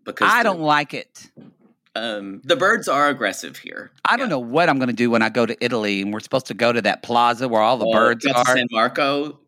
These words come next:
Speaker 2: Is that at the
Speaker 1: In
Speaker 2: Vatican?
Speaker 1: Venice. Yeah, no, that's, that's in Venice.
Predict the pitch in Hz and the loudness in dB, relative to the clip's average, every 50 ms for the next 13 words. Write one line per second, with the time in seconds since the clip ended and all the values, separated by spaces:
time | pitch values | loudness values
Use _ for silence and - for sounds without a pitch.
0 | _ - - 120 135 175 190 190 120 117 135 131 135 - 147 156 160 - 127 117 | _ -12 -8 0 0 2 2 2 0 0 0 0 2 2 2 0 0 0 0 0
1 | 120 135 165 160 - - - - - - - 113 113 107 104 104 101 104 101 101 | 0 0 -2 -4 -8 -14 -16 -18 -18 -14 -8 -4 -2 0 0 0 2 0 0 -2
2 | - 131 127 120 123 120 120 - - - - - 127 123 - - 110 92 98 90 | -2 -4 -4 -2 -2 -2 -2 -4 -12 -12 -8 -8 -8 -8 -6 -10 -8 -6 -6 -6
3 | 85 85 - - - - - | -6 -10 -12 -14 -18 -18 -20